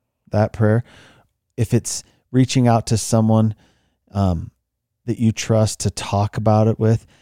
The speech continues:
But here's, here's the kicker. If, if you are unable to look in the mirror and to feel comfortable in your own skin, it will never lead to something positive.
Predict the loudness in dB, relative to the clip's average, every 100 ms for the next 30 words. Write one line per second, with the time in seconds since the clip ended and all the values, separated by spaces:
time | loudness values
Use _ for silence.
0 | _ _ -8 -2 2 4 2 0 0 0
1 | 0 -4 -4 -4 -8 -16 -20 _ _ -10
2 | -8 -8 -6 -4 0 2 2 2 -2 0
3 | 0 0 -2 -2 -4 -2 -2 -2 -2 0
4 | 0 0 -2 -4 -6 -6 -4 -2 -2 -2
5 | -2 0 0 -2 -2 -6 -4 -4 -4 -12
6 | _ _ _ _ _ -6 0 2 4 4
7 | 2 0 0 -2 -2 -6 -4 -4 -4 -8
8 | -8 -10 -12 -12 -14 -16